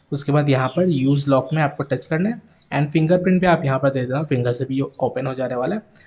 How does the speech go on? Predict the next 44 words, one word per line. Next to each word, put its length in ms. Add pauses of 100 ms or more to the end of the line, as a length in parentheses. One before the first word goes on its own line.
(180)
अब 100
देखो, 180
यहाँ 280
पर 120
आपके 220
सामने 340
जो 180
भी 160
apps 320
है 60
ना, 60
वो 100
सारा 240 (120)
apps 280
यहाँ 160
पर 120
आपके 220
सामने 260
आ 80
जाता 280
है। 60 (360)
अगर 180
आपको 500
gallery 380
में 320
option 420 (140)
पहले 200
से 120
select 340
नहीं 160
होगा 200 (400)
तो 40
इस 140
तरीके 240
से 140
ऑफ 240
आपके 200
सामने 300
आएगा। 240 (120)
आप 200
यहाँ 140
पर 120
simply 240
इसे 220